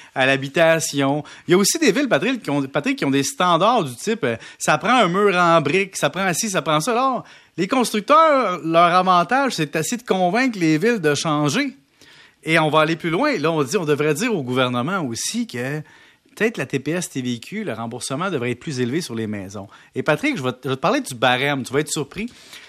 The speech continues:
Quand tu achètes une maison neuve au Québec, tu peux avoir un certain remboursement de taxes. Au Québec, on peut te rembourser cinquante pour cent des taxes, la T V Q,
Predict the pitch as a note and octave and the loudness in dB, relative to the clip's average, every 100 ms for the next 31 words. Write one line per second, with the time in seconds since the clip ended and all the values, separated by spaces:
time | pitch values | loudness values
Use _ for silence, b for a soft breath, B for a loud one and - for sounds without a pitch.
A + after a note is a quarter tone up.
0 | B B B B _ _ - A3+ D#4+ D3+ | B B B B _ _ -2 0 2 0
1 | B2 A3 A3 B2+ C3 D3 B2+ A#2+ A#2+ E3 | 0 0 0 -2 0 0 0 -2 0 -2
2 | A#2+ G2 - C#3 F#3 A3 - - - G3 | -4 -6 -2 0 0 -4 -8 -10 2 2
3 | A#3 C4 - C#3+ D#3 C#3+ C3+ E3+ D3+ D3 | 4 0 0 -4 -2 -2 0 -2 -2 -4
4 | - B2+ D3+ A#2 - G2 - - B2 A2+ | -2 0 -2 -2 -4 -6 -6 -12 -10 -2
5 | E3 F#3 G#3+ C#3 B2 C#3+ C3+ B2 A#2+ - | 0 2 0 -2 -6 -2 -2 -2 -4 -6
6 | D3+ - G#3 G3+ G3 F#3 B2 - C3+ A2 | -6 -4 -4 -4 -6 -6 -8 -4 -4 -4
7 | G#2+ E3 B3+ - - G#2 F#2 G#2+ A2 A3+ | -2 0 -2 -4 -10 -10 -8 -8 -4 -4
8 | C#4 | -4